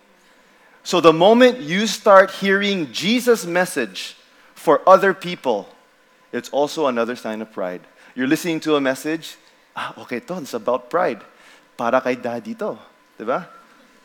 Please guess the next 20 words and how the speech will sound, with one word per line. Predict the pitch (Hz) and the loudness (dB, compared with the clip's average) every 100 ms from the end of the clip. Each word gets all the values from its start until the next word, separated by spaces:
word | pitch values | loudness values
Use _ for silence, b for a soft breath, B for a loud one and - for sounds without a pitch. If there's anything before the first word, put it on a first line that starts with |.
| - | -20
<laughs> | - - - - - | -14 -14 -14 -20 -10
Para | - 175 175 | -2 0 2
sa | - - | 2 2
anak | 170 156 - | 2 0 -2
ko | 180 | -4
to." | 170 151 - B B B B - | 2 2 2 B B B B 2
The | 180 | 4
moment | 185 262 294 214 | 8 10 10 6
you | 233 | 2
start | - 247 226 226 | 4 6 6 4
thinking, | 226 220 214 165 B B - | 2 2 0 -2 B B -6
"Ah, | 214 247 202 | 0 2 2
this | 180 262 | 0 -2
message, | 196 254 262 269 - | 2 2 2 -2 -2
he | 190 302 | -2 0
needs | 339 - | 0 0
to | 311 | 0
hear | 320 | 2
this | 330 320 | 2 0
message. | 320 311 - 247 - | 0 0 -2 -6 -6